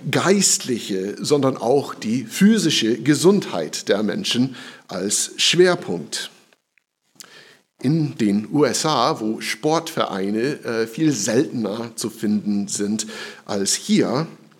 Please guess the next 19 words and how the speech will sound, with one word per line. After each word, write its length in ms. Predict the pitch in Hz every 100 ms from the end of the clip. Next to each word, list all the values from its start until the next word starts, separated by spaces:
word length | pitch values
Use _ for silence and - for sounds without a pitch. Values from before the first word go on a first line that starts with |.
| _ _ - - _ _
äh, 240 | 127 135 -
konnte 500 | - 180 202 180 175
der 220 | - 135 -
Y 260 | 113 135 151
M 120 | 156
C 560 | - 147 104 101 147 175 - _
A, 220 | - 98 98
äh, 60 |
der 320 | 98 98 101 - -
günstige 480 | 101 98 - - 87
Jugendherbergen 1300 | - 165 214 202 131 156 165 156 147 147 143 143 143 - - - -
betrei-, 580 | 131 - - 123 131 -
betreibt, 600 | 147 135 117 123 123 - - - - _
äh, 200 | - 120
sowie 260 | 113 113 -
auch 240 | 110 151
Fitnessstudios 1200 | - 147 - 139 127 - - - 113 101 90 113
und 160 | 143 127
Sportangeboten, 1400 | - 180 185 175 - 104 92 95 87 92 - 87 87